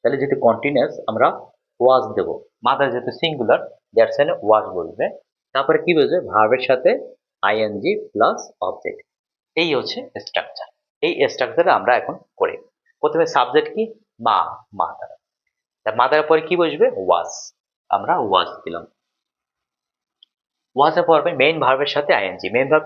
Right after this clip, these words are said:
কি? করছিল। করছিল কি ইংলিশ কি হবে? করা ইংলিশ কি? do। কিন্তু এনে কি রান্না করা বলছে, তাই রান্না করা ইংলিশ কি হবে? রান্না, cooking।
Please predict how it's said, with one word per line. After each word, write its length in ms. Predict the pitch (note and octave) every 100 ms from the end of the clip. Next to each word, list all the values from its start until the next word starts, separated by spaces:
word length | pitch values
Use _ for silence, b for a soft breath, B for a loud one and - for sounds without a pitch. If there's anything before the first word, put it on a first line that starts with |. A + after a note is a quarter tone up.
| -
কি? 180 | G#3 -
করছিল। 520 | C#3 C3+ - A#2 E2 - _ _ _ _ -
করছিল 480 | C#3 C#3+ - E3+ E3
কি 340 | E3+ E3+ E3 _ -
ইংলিশ 260 | D3+ D3+ D3
কি 100 | F3+
হবে? 140 | A3+ - _ _ _ _ _ _
করা 280 | - D#3+ F3
ইংলিশ 280 | D#3 D#3 -
কি? 260 | F3 A2 B2
do। 280 | B2 E2 - _ _ _ _ _ _
কিন্তু 460 | - E3+ D#3+ C#3 - _ _
এনে 180 | - C3+
কি 160 | D#3 F#3
রান্না 400 | A#2 C3+ D3 C#3+
করা 240 | A2 F#2+
বলছে, 360 | E2+ D#2 - -
তাই 400 | - - G#2+ G2+
রান্না 300 | A2 C#3 C#3+
করা 180 | D3 D3
ইংলিশ 260 | D3 C#3+ -
কি 100 | D3
হবে? 320 | D3 G3+ -
রান্না, 440 | G2+ A2+ C3 C3+ F3+ _ _ _ _ _ _ _
cooking। 320 | A3 G#3+ G2+